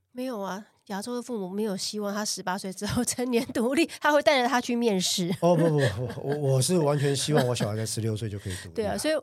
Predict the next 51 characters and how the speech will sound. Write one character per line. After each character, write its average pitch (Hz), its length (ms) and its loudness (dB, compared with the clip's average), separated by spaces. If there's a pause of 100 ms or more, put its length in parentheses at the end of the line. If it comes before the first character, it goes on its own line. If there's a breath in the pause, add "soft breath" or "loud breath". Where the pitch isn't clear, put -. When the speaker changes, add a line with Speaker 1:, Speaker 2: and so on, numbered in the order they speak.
(340 soft breath)
Speaker 1:
所 - 120 -4
以 403 80 0
其 277 160 -4
实 294 160 0
我 240 80 2
觉 220 100 -6
得 254 40 -2
亚 208 140 0
洲 247 120 -4
父 240 160 -8
母 196 80 -4
就 240 140 -4
会 269 80 0
觉 208 140 -2
得 202 100 -2
你 185 100 -4
一 180 120 -10
辈 226 160 -4
子 190 100 -8
听 185 240 -8
我 185 140 -8
的 - 120 -14
话， 165 360 -8
你 185 100 -8
跟 220 220 -4
谁 175 200 -4
结 160 300 -8
婚、 180 340 -8 (380 soft breath)
生 220 220 -6
了 202 100 -4
小 - 140 -8
孩 185 240 -10
之 185 260 -6
后 170 400 -4 (140 soft breath)
怎 - 120 -10
么 - 120 -12
带 202 160 -2
你 151 260 -12
带 180 180 -4
我 - 160 -12
的 - 120 -20
孙 185 280 -8
子 165 160 -12
怎 - 200 -16
么 156 80 -12
样， 190 120 -6
就 277 160 -4
还 226 200 -2
是 143 180 -2
Speaker 2:
我， 143 80 -6
我 147 100 -8